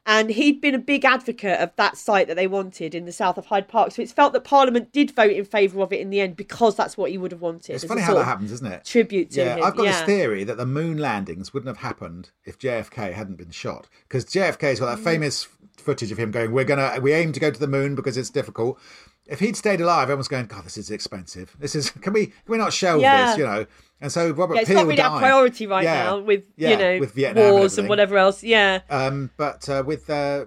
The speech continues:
Speaker 2: Peel dying, it's like, "Oh, we've gotta do it now 'cause it's what Peel
Speaker 1: Yep.
Speaker 2: wanted." Do you know my dad?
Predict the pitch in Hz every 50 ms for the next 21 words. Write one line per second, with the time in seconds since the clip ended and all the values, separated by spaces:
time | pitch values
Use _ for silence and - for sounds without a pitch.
0 | _ _ - - 185 208 196 165 - 147 151 147 123 101 95 95 110 - - 139
1 | 127 127 127 - - - - 143 139 131 131 131 175 202 131 123 123 107 101 98
2 | 101 104 107 - - 123 - 135 120 - - 127 143 175 196 208 208 - - 85
3 | 78 _ _ _ _ _ _ _ - 233 269 277 269 254 - - 240 226 175 131
4 | 107 226 208